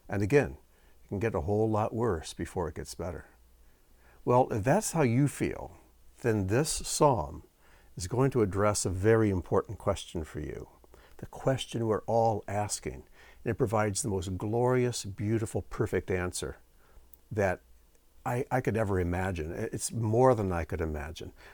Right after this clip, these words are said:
So I hope you're blessed by this psalm, because as I've delved into it over the past week, it has been such a blessing with me. And as I shared it with my wife, Robin, this morning, she, um,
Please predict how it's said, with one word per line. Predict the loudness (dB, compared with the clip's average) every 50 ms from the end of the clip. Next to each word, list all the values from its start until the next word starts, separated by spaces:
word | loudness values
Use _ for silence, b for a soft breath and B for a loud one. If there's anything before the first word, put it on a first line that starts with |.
| B
So | -2 0 0
I |
hope | 2 6 8 8 8 8 6
you're | 4 4
blessed | 4 4 4 4 4 4 4 2 0 0
by | 2 2
this | 4 2 0 0
psalm, | -2 0 2 2 2 2 2 -2 -4 -8 -12 -14 -10
because | -8 -6 -2 0 0 0 2
as | 0 0 2 2 2
I've | 2 2 2 -2 -6 -8 -4 0
delved | 2 4 4 4 4 2 0 0
into | 0 0 0 -2 -2 -2 -2 0 0
it | 0 0 -2 -4
over | -4 -2 -2 -2
the | -2 -4
past | -4 -2 0 0 0 -2 -4 -4
week, | -2 -2 -2 -4 -4 -10 B B B B B B B B B B B B
it | 0 2 4 4 4
has | 2 2 0
been | 0 0 0 0 0 0
such | -2 -2 -2 -2 0 0 0 0 0
a | -2
blessing | 0 2 2 0 0 0 -2 -2 -4
with | -4 -6 -6
me. | -8 -8 -8 -10 -12 -16 -20 _ _ _ _ -20 -20 -20 _ -16 -8
And | -4 -2 0
as | 0 0 0
I | 0 -2
shared | -2 0 2 2 4 4 4
it | 2 0
with | 0 -2 -2 -4 -4
my | -4 -4 -2
wife, | 0 0 0 0 -2 -2 0
Robin, | 2 2 4 4 2 0 -2 -4 -4
this | -4 -6 -8 -8 -6
morning, | -4 -2 0 0 0 -2 -2 -6 -8 -12 -14 b b b b b b b b b b
she, | -18 -10 -4 -2 0 0 2 2 2
um, | 2 2 0 0 -2 -4 -6 -10 -12